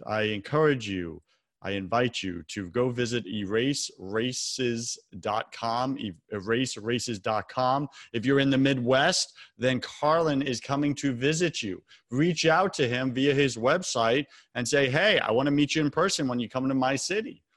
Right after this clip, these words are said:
Hey, I wanna get involved." And he's got some links on his website of how you can do that specifically. So I recommend reach out to him if that touches something in your heart right now.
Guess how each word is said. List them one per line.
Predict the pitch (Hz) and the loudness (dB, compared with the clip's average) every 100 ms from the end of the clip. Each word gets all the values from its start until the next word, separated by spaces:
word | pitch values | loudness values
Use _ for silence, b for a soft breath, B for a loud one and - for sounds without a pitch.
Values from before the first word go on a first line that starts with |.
| _ _ | _ _
Hey, | 160 214 | 2 4
I | 151 | 2
wanna | 127 143 | 2 0
get | 143 147 | 2 2
involved." | 147 127 104 123 185 170 104 - - _ _ - | 2 0 2 2 2 0 -2 -6 -16 _ _ -4
And | 120 | -2
he's | 123 | 2
got | 143 139 | 2 2
some | 135 127 | 0 0
links | 147 - | 0 0
on | 131 | 0
his | 127 | 0
website | 113 123 135 160 156 | 0 0 2 0 0
of | 104 | -2
how | 113 | -2
you | 120 117 | -2 -2
can | 117 107 | -4 -4
do | 104 113 | -2 0
that | 127 113 | 0 -2
specifically. | - 98 - 117 139 127 160 190 214 B B | -8 -6 -2 -2 -2 -4 -4 -4 -6 B B
So | - - 110 113 | -4 0 0 0
I | 117 | 0
recommend | 110 117 - 113 113 131 143 - | 0 -2 -2 -2 0 0 -4 -10
reach | 101 107 - | -8 -6 -2
out | 101 101 | -2 -2
to | - | -4
him | 104 135 165 | -4 -4 -2
if | 127 104 | -4 -2
that | - 110 117 - | 0 0 -2 -6
touches | 120 110 127 - | -8 -6 -8 -6
something | 107 117 117 | -6 -4 -6
in | 127 | -4
your | 131 | -2
heart | 123 208 311 | -2 -4 -6
right | 104 92 | -10 -10
now. | - | -14